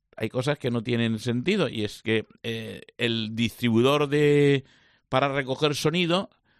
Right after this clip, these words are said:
pues, eh, metía un pequeño zumbido que no nos afecta solo a nosotros, afecta a todos,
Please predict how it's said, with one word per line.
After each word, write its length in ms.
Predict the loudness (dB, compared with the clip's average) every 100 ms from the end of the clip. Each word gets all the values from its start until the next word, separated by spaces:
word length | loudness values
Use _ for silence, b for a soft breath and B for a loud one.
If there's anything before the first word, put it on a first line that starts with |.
| _ _
pues, 200 | -2 0
eh, 200 | 2 2 2
metía 340 | -2 0 0
un 120 | 0
pequeño 340 | -2 -2 -2 0
zumbido 460 | 0 2 2 2
que 120 | 0
no 100 | -2
nos 180 | 0 0
afecta 380 | 0 -2 -4 -4
solo 260 | 0 2 2
a 20 |
nosotros, 380 | 2 0 0 -4
afecta 360 | -4 -2 -2
a 80 | -2
todos, 500 | 0 0 0 -6 -10